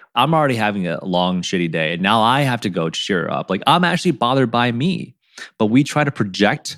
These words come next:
our own shit onto other people and say, "Why aren't you, like, in a good mood?" And then telling stories like,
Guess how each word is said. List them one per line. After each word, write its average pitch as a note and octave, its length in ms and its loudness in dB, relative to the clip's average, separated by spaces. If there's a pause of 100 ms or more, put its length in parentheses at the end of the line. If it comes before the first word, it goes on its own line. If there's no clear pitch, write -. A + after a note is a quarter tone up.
(140)
our G2+ 280 2
own A#2 400 2
shit A2 500 -2
onto G2 280 0
other G2 160 2
people E2+ 640 -2 (320)
and F#2+ 120 4
say, G2+ 480 2 (280)
"Why C#3+ 340 2
aren't D#3 340 0
you, C#3+ 260 4
like, A#2+ 500 0 (260)
in A#2+ 140 4
a A#2+ 40 6
good C#3 220 4
mood?" A#2 540 2 (120)
And G#2 120 4
then G2 320 4
telling A2+ 260 4
stories G2+ 300 2
like, F2+ 120 2